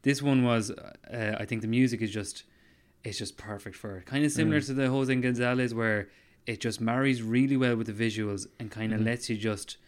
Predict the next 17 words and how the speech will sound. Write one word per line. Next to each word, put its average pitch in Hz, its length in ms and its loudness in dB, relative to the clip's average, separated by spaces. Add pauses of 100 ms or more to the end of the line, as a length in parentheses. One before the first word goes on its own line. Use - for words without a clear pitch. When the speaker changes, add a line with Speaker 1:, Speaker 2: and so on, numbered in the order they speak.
(240)
Speaker 1:
your 110 120 -2
mind 110 360 2
jump 113 380 2
into 107 240 0
what's 104 200 -4
happening 95 460 -8 (300)
and 104 140 -2
not 104 160 2
care 104 180 4
about, 104 240 0
about, 98 220 -2 (160)
about 98 180 -4
anything 98 420 -6
else. 90 300 -10 (420)
Speaker 2:
I 104 120 -4
Speaker 1:
Um, 92 400 -6 (760)
Speaker 2:
it, 127 140 2